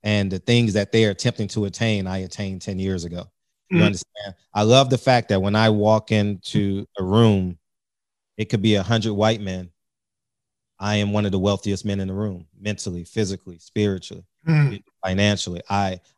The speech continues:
Speaker 1: I love that, you know, and, and that's when I use my weapons,
Speaker 2: Mm-hmm.
Speaker 1: you know, my weapons of mass destruction, you understand? And I,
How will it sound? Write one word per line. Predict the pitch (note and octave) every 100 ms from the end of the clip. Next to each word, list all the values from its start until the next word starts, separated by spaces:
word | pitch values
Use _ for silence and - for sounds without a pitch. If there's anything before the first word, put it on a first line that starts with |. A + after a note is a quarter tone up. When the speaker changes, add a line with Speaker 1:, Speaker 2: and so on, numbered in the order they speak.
| -
Speaker 1:
I | G#2+
love | G2+ A2+ A#2
that, | F#2+ E2+ -
you | A2 G#2+
know, | G2+ G2+ G2+
and, | G2+ G2+
and | A2 G2+
that's | B2 B2
when | A2+ A2
I | G2+
use | G2+ G#2 F#2+
my | G2 F2+
weapons, | F#2+ F2+ - - _ _ -
Speaker 2:
Mm-hmm. | D3 F3+
Speaker 1:
you | G#3
know, | G2+ - - _
my | G2
weapons | G2 G#2+ G#2 F#2
of | F2+
mass | F#2+ F#2+ -
destruction, | F#2+ - F#2 - - - G#2
you | G#2+
understand? | G#2 G2 A2 G2+ G2+
And | G2 F#2+
I, | F#2